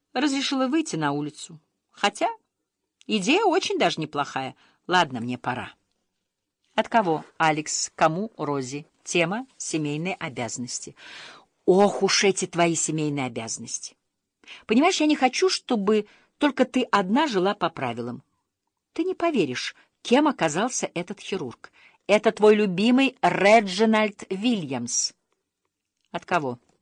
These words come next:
Рози. Кому? Алекс. Тема:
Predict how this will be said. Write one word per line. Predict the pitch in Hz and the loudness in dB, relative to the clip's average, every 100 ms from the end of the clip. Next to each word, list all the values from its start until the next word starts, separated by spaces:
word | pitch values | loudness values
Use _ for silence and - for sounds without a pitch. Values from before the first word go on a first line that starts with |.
| _ _ _ | _ _ _
Рози. | 160 170 120 120 113 _ _ _ _ | 0 0 0 -6 -16 _ _ _ _
Кому? | - 156 160 233 - _ _ _ _ _ | -2 -2 0 -4 -6 _ _ _ _ _
Алекс. | - 135 117 - - - - _ _ _ | -2 -2 -4 -8 -8 -10 -14 _ _ _
Тема: | - 196 208 214 | 0 2 2 -4